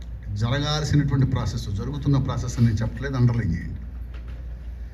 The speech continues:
జరగాల్సిన ప్రాసెస్ ఇది, but జరుగుతున్న ప్రాసెస్ అన్న మాట నేను వాడలేదు. ఆ కథ నిర్మాతకి నచ్చిన తర్వాత, ఈ కథ పలానా దర్శకుడు అయితే బాగుంటుందని చెప్పి ఆ దర్శకుడిని సెలెక్ట్ చేయడం జరుగుతుంది.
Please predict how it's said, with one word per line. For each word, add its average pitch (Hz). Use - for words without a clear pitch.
జరగాల్సిన 156
ప్రాసెస్ -
ఇది, -
but 113
జరుగుతున్న 151
ప్రాసెస్ 127
అన్న 113
మాట 113
నేను 131
వాడలేదు. -
ఆ 151
కథ 151
నిర్మాతకి 131
నచ్చిన -
తర్వాత, 135
ఈ 143
కథ 160
పలానా 151
దర్శకుడు 151
అయితే 147
బాగుంటుందని 123
చెప్పి 123
ఆ -
దర్శకుడిని 120
సెలెక్ట్ 120
చేయడం 110
జరుగుతుంది. 104